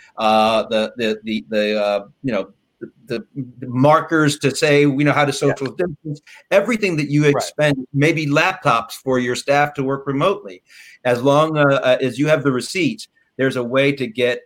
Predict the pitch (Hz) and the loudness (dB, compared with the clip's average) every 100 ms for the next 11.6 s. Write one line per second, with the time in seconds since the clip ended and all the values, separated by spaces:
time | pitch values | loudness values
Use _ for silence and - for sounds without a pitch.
0 | _ 120 117 110 165 139 - 123 113 113 | _ -8 -6 2 4 4 2 -2 -2 0
1 | 139 135 117 127 135 127 127 113 107 _ | -2 -4 -6 -2 -2 -2 -4 -6 -8 _
2 | _ 117 - 143 151 147 151 127 113 113 | _ -10 -2 0 2 2 4 4 2 0
3 | 120 120 120 107 143 156 143 139 135 127 | 0 0 -2 -2 -2 0 -4 -2 0 -2
4 | 127 123 120 - 120 117 113 113 117 113 | -2 -6 -6 -6 -2 0 0 0 -2 -2
5 | 107 - 123 110 139 139 120 110 _ _ | -2 -4 -6 -4 0 2 2 -2 _ _
6 | _ 123 113 110 110 - 123 - 135 131 | _ -2 0 0 -2 -2 -2 -2 -4 -2
7 | 117 135 131 139 135 156 143 175 175 143 | 0 -2 2 2 2 2 2 4 4 0
8 | - 196 196 147 131 131 - - - 143 | -4 -4 -2 -2 -2 -4 -6 -8 -2 -2
9 | 135 139 - 127 131 127 117 135 156 110 | -2 -4 -4 -4 -2 -2 -2 0 2 0
10 | 107 _ _ _ 131 131 - 175 185 139 | -4 _ _ _ -2 -2 -4 -4 -2 0
11 | 151 170 110 113 104 120 | 0 -2 -4 -6 -2 -4